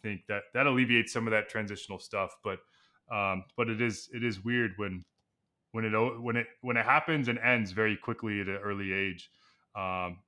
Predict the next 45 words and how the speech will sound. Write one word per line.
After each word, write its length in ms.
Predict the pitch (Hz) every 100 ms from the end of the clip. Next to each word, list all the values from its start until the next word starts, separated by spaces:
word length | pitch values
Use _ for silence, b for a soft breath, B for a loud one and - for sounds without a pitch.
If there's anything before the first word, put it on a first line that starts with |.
| -
you 80 | 95
know, 140 | 92 101
it's, 180 | - - 104
it's, 240 | - -
it's 140 | 110 -
interesting 440 | 95 - - 92
in, 120 | 90 - 104
in 80 | 95
sport 400 | - 101 92 -
because, 300 | 123 151 - 143
again, 240 | 147 110
football 240 | 156 151 131
is 80 |
so 80 | 135
big, 160 | 127 120
right? 180 | 120 127
Like, 140 | 117 120
it, 60 | - _ _ b _
the 100 | 143
N 80 | 156
F 80 | 160
L 80 | 147
draft 240 | 147 139
is 140 | 117
primetime 520 | - 123 123 120 120 110
television, 520 | 120 117 98 90 82 _ -
and, 160 | 113 - - - - 202 139 131 _ _
and, 200 | 151 135 135
and 100 | 127
so 220 | - 147
many 140 | 147 135
people, 340 | - - 131
it's, 160 | 117 127
I 80 | 117
think 180 | 120
it's 200 | 120 117
gotten 180 | 120 113
even 160 | 113 107
more 180 | 110 139
popular 340 | 107 98 101
in 40 |
the 60 | 95
last 160 | 92 -
few 100 | 98
years. 300 | 90 87